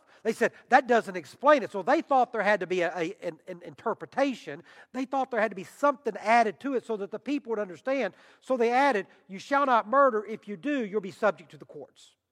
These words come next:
That's what they said. That was their understanding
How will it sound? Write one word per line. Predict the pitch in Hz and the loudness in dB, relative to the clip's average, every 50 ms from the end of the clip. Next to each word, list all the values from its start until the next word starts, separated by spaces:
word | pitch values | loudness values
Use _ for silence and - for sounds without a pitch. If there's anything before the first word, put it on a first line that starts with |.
| _ _ _ _ _ _ _ _ 143 | _ _ _ _ _ _ _ _ _
That's | 139 247 269 - - | 0 0 0 0 0
what | 233 214 - - | -6 -6 -4 -4
they | 202 175 | -8 -8
said. | 147 - - 226 196 139 107 _ _ _ _ _ _ 156 | -8 -6 -4 -4 -4 -4 -6 _ _ _ _ _ _ -2
That | 185 247 262 262 254 | 2 2 2 2 0
was | 247 226 156 156 | -6 -8 -6 -4
their | 226 220 226 220 202 196 208 _ - | -4 -4 -4 -4 -4 -6 -10 _ -10
understanding | 220 208 170 185 156 - - - _ - 262 262 254 254 233 170 147 143 143 156 | -10 -10 -10 -14 -16 -18 -18 -18 _ -4 -4 -2 -2 -4 -6 -6 -10 -12 -12 -14